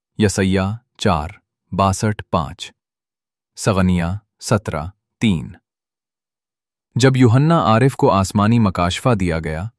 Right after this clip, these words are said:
तो उसने लिखा, "फिर मैंने बड़ी जमात की सी आवाज और जोर के पानी की सी आवाज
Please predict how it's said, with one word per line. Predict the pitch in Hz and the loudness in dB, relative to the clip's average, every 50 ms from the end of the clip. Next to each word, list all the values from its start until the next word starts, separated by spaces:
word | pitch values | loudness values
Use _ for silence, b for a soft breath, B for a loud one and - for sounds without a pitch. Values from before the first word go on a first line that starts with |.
| _ _ _ _ - | _ _ _ _ -2
तो | 113 107 | 0 0
उसने | 98 - - 107 92 | 0 0 0 -2 0
लिखा, | 90 90 - - - - 71 - - _ _ _ _ _ _ _ _ _ _ _ _ _ _ _ _ _ _ - | 0 -2 -4 -6 -8 -10 -12 -12 -16 _ _ _ _ _ _ _ _ _ _ _ _ _ _ _ _ _ _ 2
"फिर | 147 147 | 2 4
मैंने | 147 147 143 139 147 143 | 4 2 2 2 0 0
बड़ी | 117 101 107 120 127 127 | 2 2 4 4 4 2
जमात | 107 107 98 92 92 101 110 110 - | 2 2 2 2 2 2 0 -2 -2
की | - 101 | -4 -6
सी | 92 - - 95 | -4 -2 -2 -2
आवाज | 85 80 82 82 85 82 78 78 76 85 - - _ _ _ _ _ _ _ - | -2 -2 -2 -4 -4 -4 -6 -8 -10 -14 -16 -20 _ _ _ _ _ _ _ -4
और | 95 95 92 | -4 -4 -2
जोर | 85 90 104 110 113 117 110 | 0 2 2 4 4 2 2
के | - - 104 | 0 -2 -2
पानी | - 98 92 95 101 110 110 | 0 0 0 2 2 2 2
की | 101 - 98 | 0 -2 -4
सी | 90 - 101 92 | -4 -2 -2 -2
आवाज | 85 80 80 82 82 80 78 73 73 - b | -2 -2 -4 -4 -6 -6 -6 -8 -12 -14 b